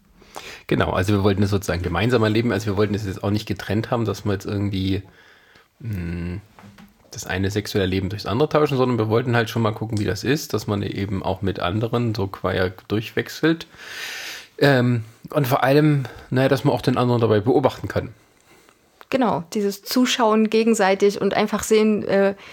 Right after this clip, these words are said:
Speaker 2: wie sich der andere gerade aufgeilt oder eingeblasen bekommt oder geleckt wird oder dass man auch einfach,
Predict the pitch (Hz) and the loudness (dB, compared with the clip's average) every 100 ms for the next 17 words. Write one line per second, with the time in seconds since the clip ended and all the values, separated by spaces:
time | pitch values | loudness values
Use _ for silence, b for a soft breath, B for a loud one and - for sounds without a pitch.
0 | B B 220 226 226 - 214 - 214 208 | B B 2 2 4 2 2 4 4 4
1 | b b b b _ 202 175 202 - 233 | b b b b _ 0 2 4 4 4
2 | - 214 220 214 190 - 208 208 185 190 | 4 4 4 4 2 2 2 2 2 2
3 | 220 208 - 202 208 - 185 180 175 - | 2 0 0 0 0 -2 -2 -2 -4 -10
4 | _ 247 226 226 220 220 220 208 202 208 | _ 0 2 2 2 2 2 2 2 2
5 | - - _ - 71 - 233 233 - - | -2 -20 _ -20 -8 -2 2 4 4 2
6 | 214 226 220 | 0 2 0